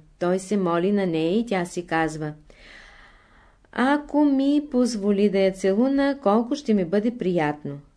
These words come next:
А пък тя си мисли, че това е нейно чувство. И ако в дадения случай тя си позволи да я целуне, в нея ще стане друга реакция. Тя ще се вкисне и това вкисване ще бъде нейното състояние.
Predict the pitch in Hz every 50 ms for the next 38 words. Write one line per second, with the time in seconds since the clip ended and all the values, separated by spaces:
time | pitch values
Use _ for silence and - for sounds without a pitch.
0 | _ - 190 - 226 220 220 - 262 277 277 285 269 233 214 202 214 - 247 247
1 | 247 240 - 185 185 170 185 214 233 226 185 170 175 175 175 180 180 180 - 180
2 | 180 180 - - - 165 170 175 170 175 175 175 - - _ _ _ _ _ _
3 | - _ _ - 185 170 165 - 165 147 143 143 185 214 254 320 370 349 285 233
4 | 196 180 - - 156 156 156 156 - - 180 214 233 226 - 254 262 277 269 -
5 | 269 262 - - 214 208 180 185 170 180 175 175 175 208 220 220 220 - - _
6 | _ - 160 156 180 170 165 160 160 160 - 165 160 151 147 151 156 156 156 170
7 | 214 240 233 - - _ - - - _ - 226 240 240 247 294 330 359 349 -
8 | - 247 233 233 - 269 277 277 269 254 202 196 247 277 247 220 202 175 170 160
9 | 156 151 151 - - - - 147 147 147 156 180 - - 311 311 294 294 - 175
10 | - - 151 151 - - - 240 262 247 - - 240 240 247 247 247 - - -
11 | - - - 277 254 247 269 262 285 320 320 311 - - - 302 294 294 - 277
12 | 262 247 240 247 240 220 220 220 262 262 254 240 220 208 214 220 233 240 247 254
13 | 247 254 254 240 - - 185 180 - - 165 165 165 165 160 160 160 156 156 151
14 | 147 147